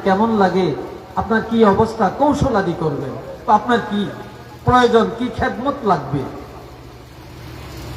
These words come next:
এটা সুন্নত। আর কেউ যদি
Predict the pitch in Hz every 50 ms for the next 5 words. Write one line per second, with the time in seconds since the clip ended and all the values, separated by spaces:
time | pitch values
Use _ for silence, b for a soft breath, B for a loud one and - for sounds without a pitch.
0 | - - - - - - - - - - - 185 202 233 226 - - 208 180 170
1 | 170 151 135 - - - - - - - - - - - - - - - - -
2 | - - - - - - - - - - - - - - - - - - - -
3 | - - - - - - - - 170 175 175 170 - - - - 277 302 330 349
4 | 339 247 277 247 196 190 175 208